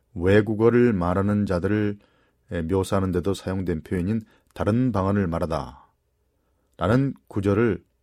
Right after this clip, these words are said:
동일하게 반영하고 있습니다. 그러므로 서로 연관성이 있다는 것이죠. 또 넷째로, 사도행전 이 장에서 누가는 바울이 고린도전서 십이 장에서 십사 장에서, 에,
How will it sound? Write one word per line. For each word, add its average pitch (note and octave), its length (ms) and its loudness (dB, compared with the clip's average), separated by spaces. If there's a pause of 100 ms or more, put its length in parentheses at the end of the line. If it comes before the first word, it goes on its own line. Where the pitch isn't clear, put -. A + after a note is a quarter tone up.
(200)
동일하게 G2+ 500 0
반영하고 D#2+ 480 -4
있습니다. - 380 -18 (1300)
그러므로 A#2 260 0
서로 A#2 200 0
연관성이 G2 680 0
있다는 E2 300 -8
것이죠. D2 320 -14 (1700)
또 G2 100 -4
넷째로, G#2 400 4
사도행전 A#2+ 580 2
이 G#2 140 -2
장에서 G#2+ 580 2
누가는 F#2+ 880 -2 (380)
바울이 G2+ 600 0 (680)
고린도전서 A2+ 840 2
십이 A2+ 340 -2
장에서 A2 460 2
십사 A2 420 -2
장에서, G2+ 560 -2 (640)
에, E2+ 520 -2